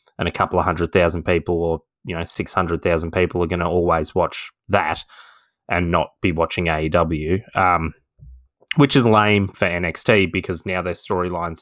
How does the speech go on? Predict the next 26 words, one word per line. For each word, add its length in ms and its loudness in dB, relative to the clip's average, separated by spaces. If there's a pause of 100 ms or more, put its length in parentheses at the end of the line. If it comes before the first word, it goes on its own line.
suck 340 0
a 60 -4
lot 180 0
more 220 -4
and 100 -4
they 100 -4
used 300 -6
to 60 -4
be 280 -6
great. 420 0 (760)
Like, 220 2
you 60 4
know, 80 4
I, 360 4
I'm 160 0
all 240 4
about, 320 0
like, 180 -4
I 100 2
think, 320 -4
like, 220 0
you 80 -8
know, 100 -6 (100)
bringing 280 -6
back, 320 -4 (680)
uh, 300 2